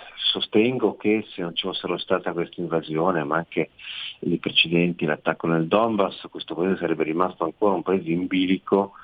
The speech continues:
con dei forti legami con la Russia. Oggi queste cose non, non, non ci sono più, oggi gli ucraini si sentono diversi, obbligati a essere diversi.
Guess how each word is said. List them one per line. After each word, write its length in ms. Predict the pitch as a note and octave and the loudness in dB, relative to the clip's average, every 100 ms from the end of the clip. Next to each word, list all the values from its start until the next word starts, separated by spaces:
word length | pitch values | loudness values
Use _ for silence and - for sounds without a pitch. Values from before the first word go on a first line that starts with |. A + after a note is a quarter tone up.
| - | -10
con 180 | - E2+ | -2 0
dei 80 | E2 | 0
forti 340 | - E2 - | 0 0 2
legami 480 | D2+ D2+ D#2 D#2 D2 | 0 2 2 0 -4
con 140 | D2+ | -2
la 100 | D2 | 0
Russia. 460 | D2 C#2+ - - B1+ - | 0 -2 -4 -4 -4 0
Oggi 340 | F#2 A2+ G#2+ | 2 2 0
queste 260 | E2+ - D#2+ | -4 -8 -8
cose 460 | - E2 F2 C#2+ - | -2 -2 0 -4 -4
non, 220 | D2+ D2+ | -8 -6
non, 220 | B1+ D2 | -4 -4
non 100 | C#2+ | -4
ci 140 | C#2 - | -2 0
sono 260 | - D2 | 0 -2
più, 280 | - F2 D2+ | -2 0 2
oggi 300 | C#2 D#2 D#2 | 2 0 -2
gli 60 | D2+ | -4
ucraini 460 | - - D#2+ F#2 | -4 -2 2 0
si 140 | - - | -2 -6
sentono 540 | - E2+ - D2+ C#2+ - - - - - - - | -2 -2 0 -2 -2 -4 -18 -16 -16 -16 -16 -8
diversi, 580 | F#2+ D#2+ E2 G2 - E2 | -2 4 4 2 -2 -6
obbligati 520 | D2+ D#2 D#2 - D#2 | -4 0 -2 0 -2
a 60 | D2+ | -4
essere 260 | - D2+ | -2 -4
diversi. 640 | D2 C#2+ B1+ A1+ - - | -2 -6 -6 -6 -8 -16